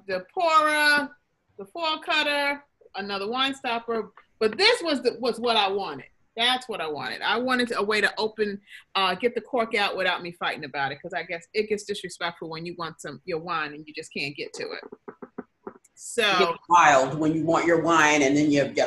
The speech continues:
Speaker 2: bust up the cork inside and you wasted all that time and money and
Speaker 1: I know.
Speaker 2: you know, you ruined it.
Speaker 1: I know. And so, you know what? I gotta catch a sale. I think they were offering it online for forty-nine ninety-five, which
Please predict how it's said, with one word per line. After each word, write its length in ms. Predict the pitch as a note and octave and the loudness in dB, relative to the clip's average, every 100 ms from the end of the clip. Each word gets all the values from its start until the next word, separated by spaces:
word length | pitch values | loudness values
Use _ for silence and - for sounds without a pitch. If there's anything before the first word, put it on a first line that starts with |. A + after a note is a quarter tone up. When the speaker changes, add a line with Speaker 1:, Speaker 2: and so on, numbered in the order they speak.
| - | 2
Speaker 2:
bust 260 | F3+ F#3 - | 0 2 2
up 160 | F#3+ - | 0 0
the 100 | - | -2
cork 360 | - G3+ F#3+ F3 | 4 6 6 4
inside 720 | D#3 D#3 F3 E3 D#3 D#3 D3 | 2 4 6 6 6 4 4
and 120 | C3+ | 2
you 120 | C3 | 2
wasted 420 | C3 F#3+ G3 F#3 | 2 2 2 2
all 200 | F#3 F3 E3+ | 6 6 6
that 220 | D3+ - | 4 4
time 320 | G3 F3 E3+ | 4 6 6
and 120 | D3+ | 4
money 440 | D#3+ F3 E3+ E3 D3+ | 4 6 6 6 6
and 100 | B3 | 6
Speaker 1:
I 80 | A#3+ | 8
know. 380 | A3+ G#3 A3+ - - - A#4 | 8 8 4 0 -6 0 0
Speaker 2:
you 120 | D#4+ D4+ | 2 2
know, 220 | C#4 - | 4 4
you 180 | C#3+ C3+ | 2 0
ruined 380 | F3+ F#3 F3 D#3+ | 4 6 6 6
it. 260 | D#3 D#3 - - _ _ _ _ - | 6 4 0 -14 _ _ _ _ -6
Speaker 1:
I 140 | E4 G4 | -6 -6
know. 320 | A#4+ E4+ A3+ C4 | -8 -4 -2 0
And 100 | C4+ | 2
so, 180 | E4 | 4
you 180 | C4+ D#4 | 4 2
know 220 | E4 D#4+ | 4 2
what? 240 | D4+ D4 A#3+ - _ _ _ _ _ _ _ | 4 2 2 -6 _ _ _ _ _ _ _
I 140 | D4 F#4 | 4 6
gotta 220 | F4+ D#4 | 6 4
catch 280 | C4+ D#4+ C#4+ | 4 2 2
a 60 | C4+ | 0
sale. 480 | - C4+ A3 F#3 - | 2 4 6 4 4
I 120 | A#3+ | 0
think 340 | D4 D4+ C#4 A#3 | 0 -2 -2 2
they 100 | A#3 | 2
were 140 | A3 | 2
offering 440 | A3+ C4 - D4 C4 | 2 2 0 -2 0
it 40 | |
online 840 | B3 A#3+ A#3+ A#3+ A#3 A#3 A#3 B3 - _ - | 2 4 6 6 6 4 4 0 -8 _ -6
for 160 | G#3 F#3 | -4 -4
forty-nine 520 | C4+ C4 C4+ B3+ B3 A#3+ | 2 2 4 4 4 4
ninety-five, 760 | A3+ A3 A#3 A3+ F#3+ F3+ F3 F3+ | 2 2 -2 0 4 4 2 -2
which 180 | F#3 | -10